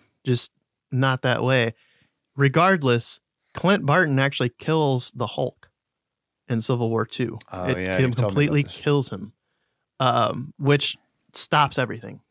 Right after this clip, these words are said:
Speaker 1: Everybody's like, "What the heck just happened?" Because that's the Hulk. He's supposed to be the strongest, like, at least top five strongest. Like,
Speaker 2: He, he's
Speaker 1: top
Speaker 2: like
Speaker 1: three.
Speaker 2: a resistance band.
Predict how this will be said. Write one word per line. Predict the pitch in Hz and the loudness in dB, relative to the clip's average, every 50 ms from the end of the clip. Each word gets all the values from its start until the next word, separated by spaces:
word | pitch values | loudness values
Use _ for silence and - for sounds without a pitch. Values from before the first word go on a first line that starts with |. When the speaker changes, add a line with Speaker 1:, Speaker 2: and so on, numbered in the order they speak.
| _ | _
Speaker 1:
Everybody's | - 131 143 151 143 139 139 131 127 | 0 2 4 4 4 4 2 0 0
like, | 123 117 - _ | -2 -4 -4 _
"What | 120 117 117 120 127 135 151 165 165 - _ | -12 -12 -10 -6 -2 0 2 0 0 0 _
the | - 143 | -2 -2
heck | 127 - 160 160 151 - | -2 -2 -2 -4 -4 -4
just | - 127 - - | -6 -8 -6 -6
happened?" | - 156 156 147 - - 92 90 113 _ | -4 -2 -2 -2 -4 -8 -14 -16 -14 _
Because | - 120 - 131 127 | -10 -6 -6 -4 -2
that's | 139 139 135 - - | -2 -2 -2 -2 -6
the | 117 | -8
Hulk. | - - - 165 165 - - _ _ | -10 -8 -6 -4 -4 -4 -8 _ _
He's | - 127 127 - | -6 -4 -4 -4
supposed | - 123 - 143 135 - - | -4 -4 -2 -2 -2 -2 -4
to | 120 | -6
be | 117 117 117 117 | -4 -4 -4 -4
the | 107 107 | -6 -6
strongest, | 98 - - - - - 120 135 135 127 120 107 107 - - - - - _ _ _ _ _ _ _ _ _ _ _ _ _ _ _ - | -8 -8 -8 -8 -6 -4 -2 -2 -2 -2 -2 -4 -4 -6 -8 -10 -10 -14 _ _ _ _ _ _ _ _ _ _ _ _ _ _ _ -4
like, | 120 113 107 _ _ _ | -4 -4 -4 _ _ _
at | 139 139 123 131 | -6 -4 0 0
least | 139 143 135 - | 0 0 0 0
top | - 135 123 - | -2 -4 -4 -4
five | - - 123 123 117 110 | -2 0 0 2 2 0
strongest. | - - - 117 120 120 113 110 - - - - - - - _ _ _ _ _ - | -4 -6 -4 -2 -2 -2 -4 -6 -8 -12 -14 -16 -16 -18 -20 _ _ _ _ _ -8
Like, | 127 113 113 - _ _ _ _ - | -6 -6 -6 -6 _ _ _ _ -14
Speaker 2:
He, | - - - | -14 -14 -14
he's | - - - 143 139 | -10 -6 -2 0 0
Speaker 1:
top | 139 135 | 2 2
Speaker 2:
like | 135 135 135 131 131 120 110 107 | 2 2 2 2 2 0 -2 -8
Speaker 1:
three. | - - | -8 -6
Speaker 2:
a | - 120 | -4 -2
resistance | 113 117 107 101 113 113 107 - - 117 95 - | -2 -2 -2 -2 -2 -2 -2 -4 -4 -6 -8 -8
band. | - - 104 95 90 87 87 - | -6 -6 -6 -6 -6 -8 -12 -16